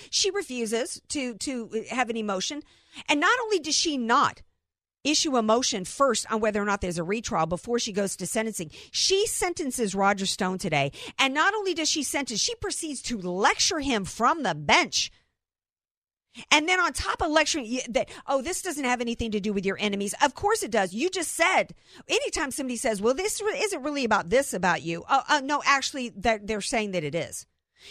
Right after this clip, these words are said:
Everything that she's done about this, as the judge, proves that it's about his enemies going after him. And you know another way that we know that? Because then she, in, after sentencing him to forty months, she then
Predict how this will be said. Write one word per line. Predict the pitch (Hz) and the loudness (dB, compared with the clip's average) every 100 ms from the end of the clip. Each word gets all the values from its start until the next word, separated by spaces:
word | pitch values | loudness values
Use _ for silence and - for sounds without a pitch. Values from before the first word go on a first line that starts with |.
| - - | -18 2
Everything | 320 359 392 370 | 4 4 2 0
that | 339 | 0
she's | 311 349 277 | 0 -2 -2
done | 202 285 403 | 4 6 6
about | 277 156 151 | 4 2 0
this, | 151 107 - - _ _ | -4 -6 -8 -12 _ _
as | - 277 233 | 2 4 2
the | 240 | -2
judge, | 175 294 262 - - | 2 4 4 0 -6
proves | - 403 466 392 196 | -8 0 2 2 2
that | 208 | -2
it's | 185 | -2
about | 202 175 165 | 0 0 0
his | 156 | -2
enemies | 170 165 160 143 | -4 -4 -6 -4
going | 156 147 | -4 -4
after | 143 - | -4 -6
him. | 160 127 120 - - | -8 -10 -12 -14 -6
And | - 330 | -4 -2
you | 339 | 0
know | 339 330 | 0 2
another | 311 320 320 | 2 2 2
way | 320 | 2
that | 330 | 2
we | 311 | -2
know | 302 311 | 2 4
that? | 320 330 | 2 2
Because | 320 320 240 | -4 -4 -4
then | 359 | -4
she, | - 320 | -2 -2
in, | 190 240 | -2 0
after | 240 262 - | 2 2 0
sentencing | 226 381 381 330 247 | -2 -2 -2 -4 -4
him | 214 220 208 | -4 -4 -4
to | 190 | -6
forty | 254 226 165 | -2 -2 0
months, | 196 208 214 - - _ - - - | 0 0 -2 -8 -12 _ -20 -20 -2
she | - 381 403 | 2 4 2
then | 294 294 427 220 113 202 | 2 2 2 0 -4 -8